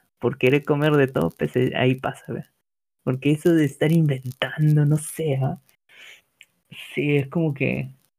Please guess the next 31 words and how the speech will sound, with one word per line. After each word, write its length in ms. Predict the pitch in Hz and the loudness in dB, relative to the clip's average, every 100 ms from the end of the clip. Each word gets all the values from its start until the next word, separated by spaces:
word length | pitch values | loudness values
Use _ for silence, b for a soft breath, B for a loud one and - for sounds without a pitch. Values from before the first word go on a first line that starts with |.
| _ _ _ _ _ | _ _ _ _ _
¿qué, 160 | 156 - 156 | -4 -2 0
qué 100 | 202 | 4
va 80 | 202 | 4
a 60 | 190 | 6
pasar 300 | 180 180 156 | 6 6 6
después? 400 | 151 131 127 131 | 4 4 0 2
¿Qué 120 | 170 | 2
tal 200 | 160 139 | 4 4
ya 120 | 139 | 2
se 160 | 131 135 | 2 2
recuperen? 580 | 131 135 131 156 143 135 | 2 2 2 2 2 0
¿Qué 120 | 151 | 0
tal 180 | 151 135 | 0 2
si 200 | 147 131 | 2 4
de 220 | 131 127 | 4 4
la 120 | 131 | 2
noche 240 | 131 135 147 | 0 0 0
a 20 | |
la 60 | |
mañana 340 | 131 135 139 131 | 2 0 0 2
quieren 220 | 139 143 | 4 6
inventar 360 | 135 123 131 131 | 6 4 2 2
otra 280 | 123 127 | 2 2
cosa? 320 | 120 117 - _ _ _ _ _ _ _ _ | 0 -2 -8 _ _ _ _ _ _ _ _
Vamos 200 | 139 147 | 2 4
a 40 | 151 | 4
estar 200 | 156 160 | 6 6
a 20 | |
la 140 | 156 151 | 4 2
pendiente 600 | 131 123 127 151 151 143 | 2 2 2 0 2 4
de 460 | 127 123 113 123 | 6 6 4 0